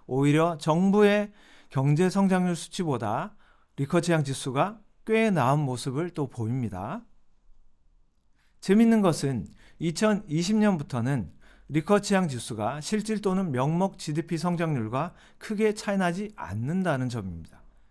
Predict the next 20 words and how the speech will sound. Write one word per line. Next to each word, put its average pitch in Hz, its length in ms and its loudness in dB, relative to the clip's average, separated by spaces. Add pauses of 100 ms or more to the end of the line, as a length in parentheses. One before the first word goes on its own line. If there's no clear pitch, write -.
(240)
어쩌면 151 540 2 (420)
중국의 165 460 2
지디피가 131 640 -4
이때부터 147 840 -2 (180)
좀 156 260 0
더 202 320 6 (260)
현실화된 170 760 2
게 147 100 -2
아닌가 104 480 -6 (300)
하는 151 220 0
생각이 147 560 -4 (100)
듭니다. 104 560 -6 (1160)
하지만 151 540 0 (460)
리커치앙 196 480 4
지수에는 151 680 -2
중국의 165 520 0
신용이며 147 1000 0 (260)
최근 175 300 2
중국 190 260 0
경제에서 147 600 2